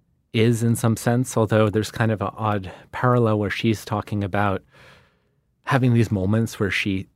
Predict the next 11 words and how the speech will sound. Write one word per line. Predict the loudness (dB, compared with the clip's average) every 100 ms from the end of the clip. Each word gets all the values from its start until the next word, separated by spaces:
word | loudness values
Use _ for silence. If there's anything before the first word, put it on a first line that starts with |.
| _
feels | -20 -10 2 4 4 0
like | -2 -2 -2
the |
man | -2 0
in | -2
San | -2 -6
Francisco | -6 -8 -6 -4
is | -4 -4
thinking | -6 -2 -4
about | -2 -4 -2
her. | 0 2 0 -4